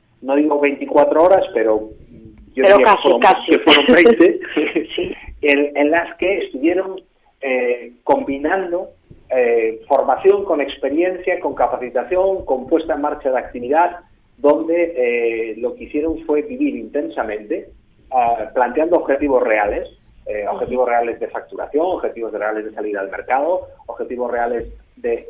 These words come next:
Speaker 1: conseguir, eh, socios, patrocinios, etcétera.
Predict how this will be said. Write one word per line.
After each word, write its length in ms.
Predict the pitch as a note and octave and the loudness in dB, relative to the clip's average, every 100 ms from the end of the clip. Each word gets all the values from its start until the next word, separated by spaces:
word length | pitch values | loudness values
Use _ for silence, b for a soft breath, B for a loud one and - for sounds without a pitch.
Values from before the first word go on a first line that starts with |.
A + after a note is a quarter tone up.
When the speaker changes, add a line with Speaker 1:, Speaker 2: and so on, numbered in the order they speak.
| - | -16
Speaker 1:
conseguir, 720 | - B2 - A2+ C3+ C#3+ - - _ _ A#2+ | -8 -8 -6 -8 -2 -2 -2 -10 _ _ -6
eh, 400 | A#2 G#2+ G#2 - - _ | -4 -2 -4 -8 -18 _
socios, 500 | - C3+ C3 D3+ D3+ | -4 -2 0 -2 -2
patrocinios, 680 | - - - D3+ C#3+ D#3 D3 G#2 | -4 -8 -6 0 0 0 -4 -8
etcétera. 560 | - C#3+ B2+ D3+ - | -6 -4 -2 -6 -8